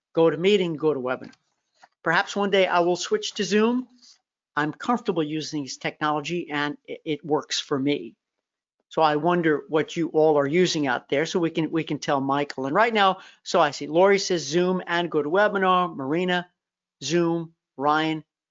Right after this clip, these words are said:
uses Zoom. Buffy says, is it Kajabi? Kajabi or Kajabi? One or the other,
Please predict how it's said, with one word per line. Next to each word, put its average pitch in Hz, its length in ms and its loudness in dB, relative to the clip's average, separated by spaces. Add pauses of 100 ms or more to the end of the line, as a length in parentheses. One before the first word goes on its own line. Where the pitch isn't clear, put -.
(460)
uses 151 300 -6
Zoom. 151 400 0 (360)
Buffy 165 300 2
says, 165 460 0 (320)
is 151 180 -2
it 147 200 -6
Kajabi? 165 720 0
Kajabi 170 640 -2 (260)
or 160 80 -6
Kajabi? 131 580 -4 (240)
One 143 160 -4
or 190 40 -2
the 269 160 2
other, 143 260 0